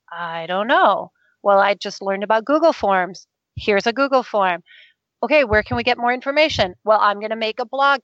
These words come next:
quick." Like, it was so organic, and it was kind of a panic organic of, "Where do we get this?" "Oh, here you go. I'm gonna make it." And so that first year,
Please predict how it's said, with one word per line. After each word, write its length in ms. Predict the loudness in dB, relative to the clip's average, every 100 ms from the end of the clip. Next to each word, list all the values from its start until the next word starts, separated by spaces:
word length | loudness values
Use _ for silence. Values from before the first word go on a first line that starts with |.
| -4
quick." 180 | -6 -4
Like, 180 | -4 -2
it 80 | -4
was 140 | -4
so 440 | -8 2 4 6
organic, 840 | 4 0 -2 -2 0 2 2 -2 -4 -10 -4
and 120 | -4
it 80 | -2
was 180 | -6 -8
kind 220 | -4 -4
of 80 | -2
a 100 | -4
panic 560 | -2 0 0 -2 -6 -6
organic 540 | -6 -4 -4 -2 -2 2
of, 260 | 2 2 -2 -20 _ -4
"Where 180 | 0 2
do 80 |
we 80 | 2
get 220 | 2 2
this?" 240 | 4 2 4
"Oh, 200 | 2 2
here 160 | -2 -6
you 140 | -4
go. 240 | -2 0 0
I'm 140 | -2
gonna 140 | -6 -6
make 260 | -6 -4
it." 120 | -8 -10 -18 -20 -20 _
And 140 | -8 -2
so 200 | 2 4
that 260 | 2 0
first 340 | 2 2 0 -4
year, 380 | -2 0 0